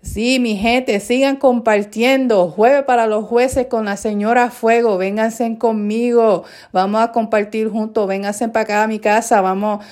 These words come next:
vamos a unirnos en mi casa. <laughs> Pero el veredicto de esta semana es, tengan mucho cuidado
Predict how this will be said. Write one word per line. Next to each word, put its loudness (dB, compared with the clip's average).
vamos 0
a 2
unirnos 2
en 0
mi -4
casa. 2
<laughs> 0
Pero 2
el 0
veredicto 2
de 4
esta 2
semana 0
es, 2
tengan -2
mucho -2
cuidado 0